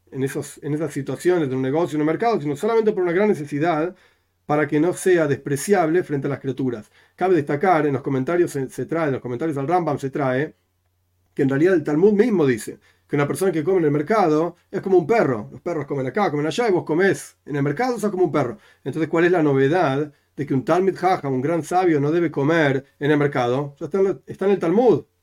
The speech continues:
sobre todas las personas. Y la respuesta es que sobre todas las personas se refiere en el Talmud una comida fija,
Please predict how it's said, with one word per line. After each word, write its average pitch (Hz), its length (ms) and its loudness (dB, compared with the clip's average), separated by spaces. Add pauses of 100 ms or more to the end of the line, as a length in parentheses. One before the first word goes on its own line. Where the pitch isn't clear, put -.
(160)
sobre 143 280 0
todas 247 260 2
las 180 100 0
personas. 143 440 -4 (380)
Y 147 40 -4
la 135 80 0
respuesta 190 540 2
es 139 380 0 (320)
que 160 100 -6
sobre 160 220 0
todas 254 240 2
las 156 100 0
personas 160 420 -2
se 160 100 -4
refiere 156 380 2
en 151 80 2
el 147 40 -6
Talmud 156 640 2 (200)
una 143 200 -2
comida 175 640 2
fija, 160 720 -2